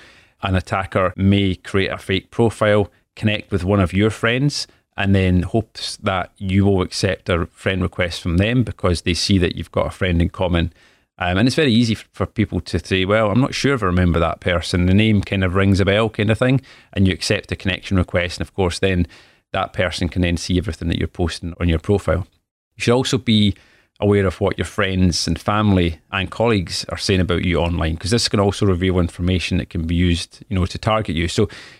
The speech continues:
you know, for example, on Facebook, even if you don't have your date of birth or your birthday as public information, one of your friends might know it's your birthday and then just post on your timeline saying, "Hey, happy birthday." So now,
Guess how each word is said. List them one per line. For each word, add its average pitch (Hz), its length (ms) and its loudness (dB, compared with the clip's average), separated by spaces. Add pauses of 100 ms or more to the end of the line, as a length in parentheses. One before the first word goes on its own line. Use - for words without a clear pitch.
you 113 80 2
know, 95 200 2 (360)
for 107 100 -6
example, 98 420 0
on 90 100 2
Facebook, 101 520 -2 (420)
even 135 180 2
if 123 100 -2
you 113 120 2
don't 104 140 0
have 98 340 0
your 92 220 2
date 92 240 -2
of 82 100 -4
birth 101 320 -2
or 87 80 2
your 87 180 2
birthday 87 640 -2 (340)
as 95 160 -4
public - 440 -4
information, 90 640 -2 (340)
one 135 120 2
of 117 100 -4
your 95 80 -4
friends 98 680 0 (160)
might 98 340 0 (220)
know 117 280 4
it's - 140 -4
your 92 80 0
birthday 113 400 0
and 95 180 -2
then 92 200 2
just - 220 -6
post - 340 -2
on 90 80 0
your 90 160 2
timeline 104 380 0
saying, 95 160 2
"Hey, 113 160 2
happy 92 280 -4
birthday." - 420 -4 (200)
So 104 200 2
now, 110 260 4